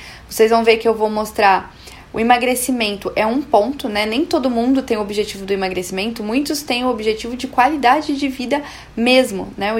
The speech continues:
E eu sempre falo que o emagrecimento é consequência, e vocês vão ver cada vez mais aqui que o emagrecimento é consequência, né? A gente precisa mudar hábitos e o emagrecimento vem. Assim como outras pessoas,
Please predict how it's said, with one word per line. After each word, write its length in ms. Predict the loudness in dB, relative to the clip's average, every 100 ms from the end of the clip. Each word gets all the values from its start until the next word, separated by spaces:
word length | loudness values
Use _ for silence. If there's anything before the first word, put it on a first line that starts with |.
| -4
E 100 | 0
eu 80 | 0
sempre 360 | 0 -4 -4 -4
falo 300 | 2 2 2
que 80 | -2
o 20 |
emagrecimento 600 | -2 0 -2 -2 -6 -6
é 20 |
consequência, 680 | -8 -8 -8 -6 -6 -4 -4
e 20 |
vocês 260 | -4 -4 -2
vão 100 | -2
ver 120 | -4
cada 200 | -4 -6
vez 160 | -4
mais 220 | -4 -4 -6
aqui 220 | -8 -10 -10 -12
que 80 | -2
o 20 |
emagrecimento 540 | 2 2 2 0 -4 -6 -8 2
é 180 | 4 4
consequência, 1040 | 2 -6 -4 -4 -4 -4 -4 -6 -8 -10 -12 -18 -20 -14
né? 160 | -4 -4
A 40 |
gente 240 | -2 -6 -8
precisa 520 | -8 -4 0 2 2
mudar 380 | 0 2 2 4
hábitos 760 | 4 4 4 -2 -8 -8 -10 -12 -20 -10
e 100 | -2
o 40 | 2
emagrecimento 760 | 2 0 -4 -4 -4 -6 -6
vem. 300 | -6 -4 -6 -10 -16 -20 -20 -18 -10 -2
Assim 320 | 0 0 2
como 260 | 4 4 6
outras 400 | 4 4 2 -2
pessoas, 600 | -2 -2 2 4 2